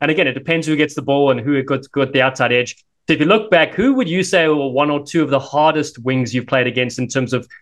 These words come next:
very tough for you to track down and you knew, okay, you're in for a real battle in this game?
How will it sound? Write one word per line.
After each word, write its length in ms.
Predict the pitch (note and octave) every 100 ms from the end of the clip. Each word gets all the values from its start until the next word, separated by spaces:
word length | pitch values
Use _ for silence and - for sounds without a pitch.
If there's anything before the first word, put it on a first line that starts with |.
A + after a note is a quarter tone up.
| _
very 180 | C#3 D3
tough 260 | D3 D#3 -
for 60 |
you 140 | B2+ C3
to 80 |
track 280 | B2+ C3+ A#2+
down 240 | C3 B2 A#2+
and 140 | A#2
you 80 | B2
knew, 300 | C3+ C3+ B2+
okay, 240 | B2 B2
you're 180 | A#2 B2+
in 80 | B2
for 80 | A#2+
a 40 |
real 140 | A#2
battle 240 | A#2 A#2 A2
in 80 | A2
this 180 | G#2+
game? 200 | - F#2+